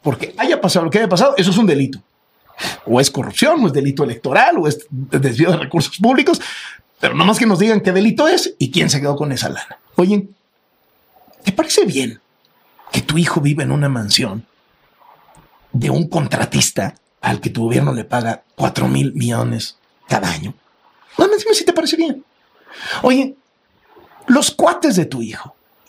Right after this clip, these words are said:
a los que tú conoces, porque están ahí en Palacio, se llevan los contratos. ¿Cu-, cuánta lana les has dado? ¿No? Oye, a ver, ¿qué relación tienes con el cártel de Sinaloa?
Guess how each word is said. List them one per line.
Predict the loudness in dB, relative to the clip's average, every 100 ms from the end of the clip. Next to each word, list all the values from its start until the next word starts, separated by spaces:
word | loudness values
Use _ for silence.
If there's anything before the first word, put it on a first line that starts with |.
| 0
a |
los | 2
que | 4
tú | 2 2
conoces, | 2 4 2 -2 -8 -16 _ _
porque | -2 0
están | 0 2 4
ahí | 4
en | 2
Palacio, | 0 0 -2 -4 _ _ _ _ _ _ _ _ _ _ _ _
se | -2 2 2
llevan | 2 2
los | 2
contratos. | 2 2 2 0 -2 -10
¿Cu-, | -10 -8
cuánta | 0 2 4
lana | 4 4 0
les | -4 -6
has | -8
dado? | -10 -12 -16 _ _ _ _ -20 _ _ -10
¿No? | -10 -10 -20 _ -20 -2
Oye, | 2 4
a |
ver, | 2 0 -6 _ _ _ -20 -20 -20 -20 -20 -20 -20 _ _
¿qué | 0
relación | 2 4 2 2 2 0
tienes | -2 -4 -4 -4
con | -4
el | -4
cártel | -4 -6 -6 -10
de | -4
Sinaloa? | -4 -4 -10 -14 -20